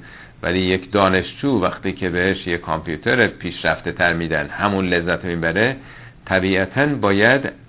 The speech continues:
اصل لذت بردن رو مطرح کرد یا اصل ناراحت شدن و غمگین شدن و نه الزاماً اون عروسک، اون ماشین یا اون کامپیوتر. بنابراین ما همین آیات رو که می‌خونیم،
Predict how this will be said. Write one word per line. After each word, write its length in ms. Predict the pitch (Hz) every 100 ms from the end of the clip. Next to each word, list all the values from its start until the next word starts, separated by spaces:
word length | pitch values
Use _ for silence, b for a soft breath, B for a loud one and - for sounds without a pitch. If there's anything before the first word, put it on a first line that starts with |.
| -
اصل 420 | 104 139 139 -
لذت 480 | 131 131 127 117 120
بردن 520 | - 120 120 147 170
رو 120 | 143
مطرح 460 | 107 90 - 85 76
کرد 440 | - 82 73 71 - B B B B
یا 220 | 98 107 -
اصل 420 | 110 117 - 127
ناراحت 500 | 117 101 87 85 87
شدن 440 | - 87 104 120
و 100 | 92
غمگین 520 | 78 82 90 80 90 82
شدن 400 | - 80 98 107
و 160 | 87 71 B B B -
نه 240 | 98 120
الزاماً 680 | 98 98 95 92 85 90 87 78 -
اون 200 | 85 92
عروسک، 600 | - 80 82 - 98 107 104
اون 180 | 87 90
ماشین 480 | 80 78 - 104
یا 140 | 95 85
اون 140 | 87
کامپیوتر. 680 | 90 101 101 98 110 113 65 - B B B -
بنابراین 480 | 82 92 85 95 104
ما 160 | 110
همین 300 | 143 139 107
آیات 420 | 67 87 82 80 85
رو 40 |
که 160 | - 80
می‌خونیم، 640 | 76 - 71 90 131 143